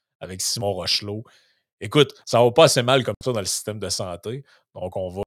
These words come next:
sacrer dehors une, euh, une femme parce que dans un chiffre de seize heures ou je sais pas trop comment, maintenant à la fin, ah, imaginez-vous donc,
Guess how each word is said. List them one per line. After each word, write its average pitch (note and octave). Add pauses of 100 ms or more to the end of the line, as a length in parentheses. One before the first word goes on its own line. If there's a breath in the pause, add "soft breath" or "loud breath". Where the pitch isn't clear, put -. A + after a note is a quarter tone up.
sacrer A2
dehors G2
une, E2+
euh, D#2+
une E2+
femme G#2+
parce F2+
que A2
dans F#2
un G2
chiffre A2
de F#2+
seize G#2
heures G#2+
ou F#2
je -
sais G2+
pas G2+
trop G2+
comment, A2
maintenant A#2
à -
la F#2+
fin, A#2+ (320 loud breath)
ah, F#2+
imaginez-vous E2
donc, F2+